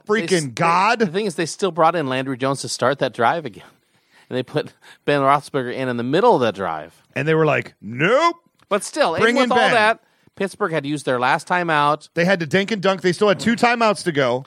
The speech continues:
Speaker 2: They dink and dunk down the field, and they're basically not making any headway. They're
Speaker 1: Mm-hmm.
Speaker 2: getting maybe five yards of play and wa-, using way too much clock.
Speaker 1: Yep, they're down at the forty-seven yard line with twenty-two seconds left.
Speaker 2: Twenty-two seconds left, no timeouts to go.
Speaker 1: Yep.
Speaker 2: Ben Roethlisberger, whose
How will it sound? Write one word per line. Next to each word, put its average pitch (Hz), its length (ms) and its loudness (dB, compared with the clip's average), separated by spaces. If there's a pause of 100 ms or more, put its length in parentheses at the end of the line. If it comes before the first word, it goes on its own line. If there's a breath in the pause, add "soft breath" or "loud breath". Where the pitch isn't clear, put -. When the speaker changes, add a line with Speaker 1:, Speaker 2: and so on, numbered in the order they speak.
(160 soft breath)
Speaker 2:
They 165 160 0
dink 185 260 0
and 240 160 -2
dunk 196 300 2
down 175 240 2
the 208 80 -2
field, 208 440 2
and 170 160 -2
they're 185 140 4
basically 233 480 0
not 202 240 2
making 180 320 0
any 151 140 0
headway. 143 340 2
They're 160 140 2
Speaker 1:
Mm-hmm. 175 40 -6
Speaker 2:
getting 220 200 0
maybe 170 180 2
five 196 320 2
yards 202 240 2
of 175 80 -4
play 196 260 2
and 165 140 -4
wa-, 160 80 2
using 160 460 -2
way 180 180 2
too 175 180 -4
much 127 240 -6
clock. 104 460 -4
Speaker 1:
Yep, 139 260 -10
they're 143 140 -6
down 151 220 2
at 120 60 -12
the 135 60 -8
forty-seven 165 520 0
yard 156 160 4
line 151 100 2
with 147 120 -4
twenty-two 151 340 -6
seconds 135 320 -4
left. 123 400 -4
Speaker 2:
Twenty-two 208 260 -4
seconds 220 220 0
left, 208 140 2
no 151 200 2
timeouts 247 460 0
to 254 80 -6
go. 240 300 2
Speaker 1:
Yep. 131 160 -8 (280 soft breath)
Speaker 2:
Ben 226 160 2
Roethlisberger, 208 720 2
whose 190 180 2